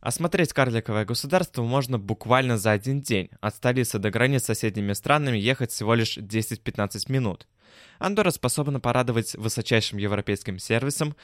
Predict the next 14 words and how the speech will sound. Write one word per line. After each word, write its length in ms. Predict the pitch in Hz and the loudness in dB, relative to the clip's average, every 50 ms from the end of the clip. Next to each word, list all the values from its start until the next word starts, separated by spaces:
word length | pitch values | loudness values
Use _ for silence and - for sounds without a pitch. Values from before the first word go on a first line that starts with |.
| - - - | -20 -20 -16
самобытной 560 | _ - - 160 165 160 156 160 147 - 117 | _ -6 0 0 2 2 2 0 0 0 -2
культурой 520 | 104 - - 104 95 - - 135 147 151 135 | -2 0 -2 -4 -2 0 0 2 2 2 0
и 260 | - - 131 143 147 | 0 0 0 0 0
старинными 640 | 139 - - - 107 101 104 104 104 107 104 104 104 | 0 -4 0 0 2 2 2 0 0 0 0 -2 -2
традициями, 720 | - - 120 127 127 131 113 - - - - 85 87 - - _ _ _ - - - _ | 0 0 0 0 0 0 -4 -4 -6 -8 -8 -8 -8 -10 -12 _ _ _ -20 -20 -10 _
уникальными 560 | - 120 120 117 - 113 101 98 95 90 90 | -2 0 0 2 2 2 2 2 0 -4 -4
постройками, 800 | 90 - 101 - - - 127 147 165 156 - 160 147 147 143 131 - | -4 -6 -6 -6 0 2 4 4 4 4 2 0 -2 -2 -4 -6 -4
великолепными 680 | 104 107 104 104 - 110 104 107 98 - 101 98 98 95 | -2 -2 0 0 2 2 2 2 2 0 -2 -2 -2 -2
горнолыжными 640 | 87 104 104 95 101 98 98 95 - 98 95 95 | -2 -2 -2 -2 -2 -2 -2 -2 -4 -4 -6 -6
курортами 600 | - - 113 120 147 156 147 - 156 147 143 135 - - - - _ _ | -4 -2 2 4 4 2 2 0 0 0 0 0 -2 -8 -18 -20 _ _
и 160 | - 170 151 | 0 0 0
зоной 360 | 117 92 - 104 107 117 123 | 0 2 4 4 4 4 2
беспошлинной 680 | 117 107 107 - - - 101 98 95 - - 101 98 101 | 0 -2 -4 -6 -4 -2 -2 -2 0 -2 -4 -4 -4 -4
торговли. 560 | - - 110 107 104 104 92 90 76 - - | -2 -2 -4 -2 0 0 0 0 -2 -6 -12